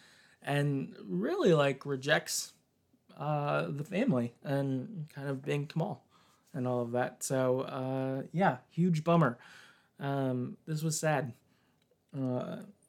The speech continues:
it was, it was hard to see, like, the, his parents obviously care about him,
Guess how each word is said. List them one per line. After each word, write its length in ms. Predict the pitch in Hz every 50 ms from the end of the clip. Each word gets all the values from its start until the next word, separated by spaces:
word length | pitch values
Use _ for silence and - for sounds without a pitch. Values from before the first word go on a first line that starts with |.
| _ _ _ _
it 140 | - 143 139
was, 460 | 139 139 135 131 - - - - - _ _ _ _ _ _ _ _ _ _ _ _ _ _ _ _ _
it 200 | - 202 202 208
was 180 | 214 220 220 -
hard 300 | - 240 254 262 226 226
to 80 | - 208
see, 360 | 202 - - 240 220 175 139
like, 400 | 131 131 135 131 135 131 - 147
the, 320 | 147 147 - - - - _ - - -
his 160 | 180 175 -
parents 600 | _ - - 208 208 202 180 170 160 - - - -
obviously 480 | - 160 160 160 170 165 - - 151
care 220 | 135 - - 180 175
about 300 | 165 151 135 127 131 -
him, 220 | 139 131 131 123